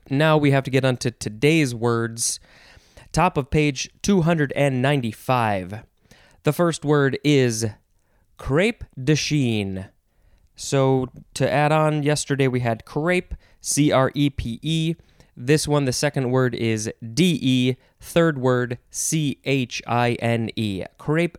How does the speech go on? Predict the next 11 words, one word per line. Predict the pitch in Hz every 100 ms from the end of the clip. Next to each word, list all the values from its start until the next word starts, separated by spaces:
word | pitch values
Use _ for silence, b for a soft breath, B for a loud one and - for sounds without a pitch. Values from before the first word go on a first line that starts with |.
| 131
de | 127
chine. | 123 131 117 104 101 95 b b b b b b b
And | 139 139 139 135 127 127
you | 123 160
can | 160 151 135
put | - 160 - -
the | 123 127 123 123
little | 123 151 127
hat, | 117 151 151 - _ -
carrot | - 139 135 - _ _ _ _ -
accent | 127 - - 127 120